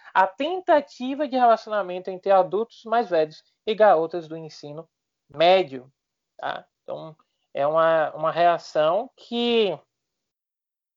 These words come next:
pra, na minha opinião, faz sentido, uma, um espanto e, e a crítica, tudo bem, mas é um pouco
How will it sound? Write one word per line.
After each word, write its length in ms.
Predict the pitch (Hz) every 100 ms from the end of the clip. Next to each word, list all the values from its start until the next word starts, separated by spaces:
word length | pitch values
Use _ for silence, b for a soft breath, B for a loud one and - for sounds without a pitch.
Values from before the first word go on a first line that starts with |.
| _ _ -
pra, 280 | 214 214 196 170
na 200 | 170 185
minha 180 | 175 180
opinião, 440 | 180 175 160 151 - _
faz 280 | 202 240
sentido, 580 | - 240 - 240 262 294
uma, 320 | 220 196 170 - _ _ _ _ _ -
um 160 | 165
espanto 1120 | 185 - - 202 233 269 262 - 226 190 156 135
e, 320 | 156 160 123
e 40 |
a 80 | 156
crítica, 1000 | - - 190 247 262 - - 208 175 156 _ _ _ _ _ _ _ -
tudo 140 | 165
bem, 380 | 151 151 175 233 - _ _ _ _ -
mas 960 | 196 214 220 226 233 233 220 - 208 -
é 180 | 202
um 120 | 214 233
pouco 420 | - 233 233